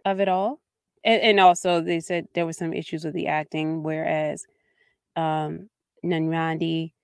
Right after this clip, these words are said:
may not be able to carry a role, and I do have thoughts on that. And I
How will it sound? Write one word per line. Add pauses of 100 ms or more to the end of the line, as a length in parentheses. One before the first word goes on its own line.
may
not
be
able
to
carry (120)
a
role, (160)
and
I
do
have
thoughts
on
that. (360)
And
I